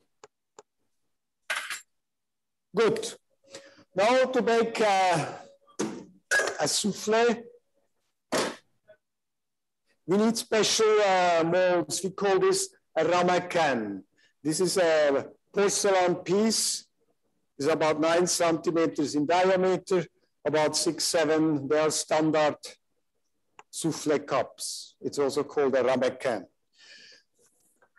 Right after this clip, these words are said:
So we will, uh, put a chemisage onto it. That means a coating inside to it.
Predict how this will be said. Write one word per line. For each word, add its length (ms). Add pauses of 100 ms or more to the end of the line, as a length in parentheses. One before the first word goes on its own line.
(840)
So 260
we 100
will, 280
uh, 580 (1500)
put 120
a 80
chemisage 840
onto 300
it. 200
That 180
means 280
a 80
coating 800 (360)
inside 540
to 120
it. 340